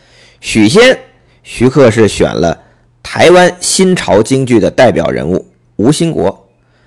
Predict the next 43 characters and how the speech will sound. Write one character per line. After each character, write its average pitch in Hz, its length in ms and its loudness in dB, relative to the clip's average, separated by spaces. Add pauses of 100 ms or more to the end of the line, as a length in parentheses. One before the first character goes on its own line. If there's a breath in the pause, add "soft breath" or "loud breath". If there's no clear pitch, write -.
(140)
那 156 120 0
吴 196 120 4
兴 226 120 2
国 175 140 4
后 170 160 2
来 104 180 2
和 123 120 2
徐 113 180 -2
克 120 160 0
的 95 80 -2
关 123 260 0
系 113 80 -2
很 95 240 -4
好 - 300 -12 (300)
啊， 92 160 -6
吴 92 120 -4
兴 135 220 -6
国 107 160 0
后 120 160 0
来 98 340 0 (200)
拍 110 200 -2
的 98 120 -2
这 92 100 -4
些 107 140 -2
舞 92 200 -4
台 - 220 -4
京 127 220 -6
剧 113 140 -2
啊， - 120 -8
徐 - 240 -8
克 98 220 -2
还 98 160 -6
有 85 120 -2
帮 90 160 -6
忙。 82 300 -10 (1080 soft breath)
那 160 100 -2
法 180 260 0
海 135 580 -6
最 151 300 2
早 - 300 -4
是 104 180 -2
想 - 320 -6
过 78 380 -4